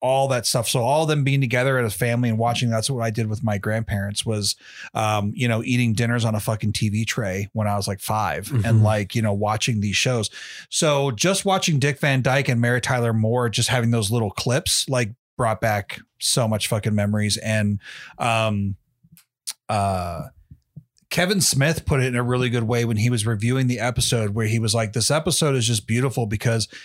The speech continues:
Speaker 1: T V's become one of those things that we just do it with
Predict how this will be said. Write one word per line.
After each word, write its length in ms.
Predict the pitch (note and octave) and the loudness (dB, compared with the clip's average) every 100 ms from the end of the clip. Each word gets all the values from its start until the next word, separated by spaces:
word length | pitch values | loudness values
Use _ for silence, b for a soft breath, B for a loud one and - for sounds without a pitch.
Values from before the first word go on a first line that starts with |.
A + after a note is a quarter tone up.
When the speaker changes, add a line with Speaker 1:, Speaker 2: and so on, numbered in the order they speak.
| B B B _ _ _ _ - | B B B _ _ _ _ -2
Speaker 1:
T 180 | D#3+ D#3+ | 2 4
V's 220 | E3+ C#3 | 2 2
become 340 | D#3 D3 C#3 | 0 2 2
one 140 | C#3 C#3 | 2 2
of 80 | |
those 220 | C#3 B2+ - | 2 0 2
things 320 | B2+ C3 A2+ | 2 2 2
that 180 | A#2+ A2 | 0 -2
we 100 | A#2 | 0
just 300 | A#2 A2+ - | 0 0 0
do 180 | B2 | 0
it 140 | A#2+ A2+ | 0 -2
with 380 | A2+ F#2+ - | -2 -2 -10